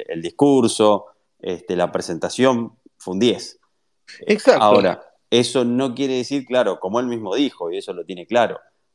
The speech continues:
Speaker 1: en el fútbol ganan los que están más preparados, los que están menos preparados, los que planifican más, los que planifican menos,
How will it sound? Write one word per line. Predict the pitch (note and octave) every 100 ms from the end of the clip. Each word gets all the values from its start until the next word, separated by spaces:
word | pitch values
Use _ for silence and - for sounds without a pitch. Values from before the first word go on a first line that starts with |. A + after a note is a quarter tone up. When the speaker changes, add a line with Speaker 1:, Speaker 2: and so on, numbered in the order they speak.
| _ _ _ -
Speaker 1:
en | F#2
el | F#2+
fútbol | F2 A#2 A#2 A2+
ganan | G2+ F#2+ F2 E2+
los | F2
que | -
están | F#2+ A2 G2
más | A2 G#2
preparados, | G2 F2+ G2+ A#2 B2+ C3+ C3+
los | G#2
que | E2+
están | - F#2+ F#2+
menos | F#2+ F2+
preparados, | E2+ E2 F#2 A#2 C#3
los | B2 F2
que | F2
planifican | F2 F2 G2 G2 F#2
más, | G2 C3
los | B2
que | F#2
planifican | D#2+ F2 E2+ G2 F#2 G2
menos, | C3 D#3+ F3